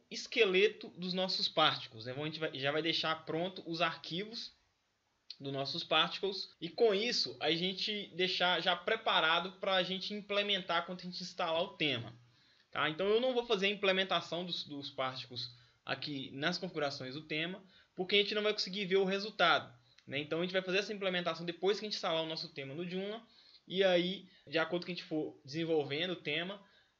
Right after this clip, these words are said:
a gente vai criando os particles e já vai vendo o resultado em tempo real. Se eu fazer a implementação aqui, tem grandes chances de quando eu instalar o tema vi-, vier com muito erro. Então,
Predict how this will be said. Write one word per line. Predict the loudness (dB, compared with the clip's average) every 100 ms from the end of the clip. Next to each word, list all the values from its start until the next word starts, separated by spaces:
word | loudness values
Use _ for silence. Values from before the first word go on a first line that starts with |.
| -4
a | 0
gente | 0 0 4
vai | 4
criando | 4 2 2
os | 2
particles | 2 4 4 2 -6 -8 -6
e | -2
já | 2 4
vai | 2
vendo | 0 -2
o |
resultado | -2 -4 -2 0 0 0
em |
tempo | -4 -6 -6
real. | -2 0 0 -2 -8 _ _
Se | 2 8
eu | 8 8 2
fazer | 2
a | 2
implementação | 2 2 2 2 0 0 -2
aqui, | -4 -6
tem | -4
grandes | -2 -2 -2
chances | 0 0 0 -4 -12 -14 -14
de | -10
quando | -4 -2
eu | -2
instalar | -2 2 2
o | 2
tema | 0 0 2 0 -2 -14
vi-, | -12 -8 -8
vier | 0 2 4
com | 2
muito | -4 -4 2
erro. | 4 4 2
Então, | -6 -4 -4 -6